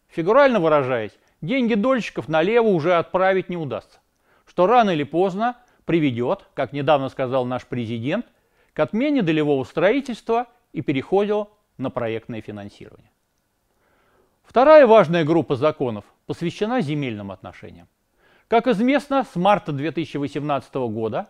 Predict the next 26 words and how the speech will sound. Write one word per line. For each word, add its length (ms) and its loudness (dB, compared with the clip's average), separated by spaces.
формально 600 0
заканчивается 680 -2
дачная 460 -4
амнистия 500 -10
в 60 -20
части 340 -2
домов. 380 -4
Никаких 460 -6
упрощенных 600 -4
деклараций, 680 0
только 360 -2
вот 200 -4
в 80 -4
эксплуатацию. 720 -10
И 140 -2
большинства 560 0
участков. 420 -8
Статьей 400 2
тридцать 320 -4
четыре 460 0
закона 400 -2
сто 160 -4
семьдесят 380 -4
один 260 -4
Ф 80 -12
З, 420 0